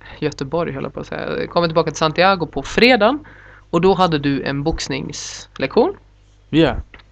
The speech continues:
Speaker 1: Mm, och det var första gången jag följde med och testade brottningen, tror jag.
Speaker 2: Var, n-, nej, första gången? Jo,
Speaker 1: Mm.
Speaker 2: möjligtvis.
Speaker 1: Jo, men jag tror att det var det.
Speaker 2: Okej.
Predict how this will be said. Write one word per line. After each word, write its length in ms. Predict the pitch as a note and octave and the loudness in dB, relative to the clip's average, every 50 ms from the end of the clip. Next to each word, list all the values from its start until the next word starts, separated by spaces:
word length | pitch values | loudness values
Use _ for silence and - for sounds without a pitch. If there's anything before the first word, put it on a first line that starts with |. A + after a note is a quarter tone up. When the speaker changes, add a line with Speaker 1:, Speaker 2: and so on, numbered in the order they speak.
| _ - | _ 0
Speaker 1:
Mm, 280 | F3+ G#3 B3 C#4 D4 C#4 | 2 4 4 4 4 2
och 140 | G3 G3 G3 | 0 0 0
det 60 | G3 | 0
var 100 | G3 F#3+ | 0 0
första 260 | - F#3 E3 - F3 | 0 -2 -2 0 0
gången 360 | D#3+ E3 D#3+ D#3 D#3 D#3 D#3 | 2 2 2 2 0 0 0
jag 160 | D3+ C#3+ C#3+ - | 0 -2 -2 -2
följde 160 | - C#3 C#3 | -2 -4 -2
med 100 | C3+ C3+ | -4 -6
och 60 | C3+ | -4
testade 300 | - C#3 - - C3 C3 | -6 -8 -8 -8 -10 -8
brottningen, 560 | B2+ - D3+ - - - C3+ C3 D3 B3 D#4 | -2 -2 -2 -2 -4 -8 -6 -2 -2 -2 -2
tror 140 | C#4+ - A#3 | 2 2 2
jag. 60 | E4+ G#4+ - - - - - - - - - - - | 2 2 -4 -16 -20 -18 -18 -18 -18 -20 -20 -14 -8
Speaker 2:
Var, 260 | B2 A#2+ B2+ B2 C3 - | -2 0 0 0 0 -4
n-, 320 | D3+ C#3 C3 C3 B2+ B2 - _ _ _ _ _ _ _ _ _ - | -6 -6 -4 -4 -6 -6 -8 _ _ _ _ _ _ _ _ _ -12
nej, 440 | - D#3 D3+ C#3 B2 A#2 A#2 A2+ A2 A2 - _ _ - | -6 -4 -2 0 0 0 -2 -4 -6 -8 -14 _ _ 0
första 240 | E3 E3+ E3 - | 0 2 2 2
gången? 280 | G3 G3 D#3 A#2 G#2+ A2 B2 | 0 2 0 -2 -4 -4 0
Jo, 80 | D#3 | 4
Speaker 1:
Mm. 180 | D#3+ - E3+ E3+ | 4 6 6 6
Speaker 2:
möjligtvis. 560 | E3 E3 D3 C3 A#2+ A#2+ A#2 A2 - - - | 6 6 6 4 0 -2 -2 -2 -4 -6 -8
Speaker 1:
Jo, 40 | - - | -8 -4
men 160 | E3+ F3 G#3+ | 0 2 4
jag 160 | B3+ D4 D#4+ D4 | 4 4 4 4
tror 100 | - E4 | 2 2
att 60 | - | 2
det 60 | E4 | 2
var 140 | E4 D#4+ - | 2 2 2
det. 140 | C3 C3 - - - | 0 -4 -6 -8 -10
Speaker 2:
Okej. 300 | C3+ C3 A#2 A#2+ G#2+ | -10 -8 -8 -10 -12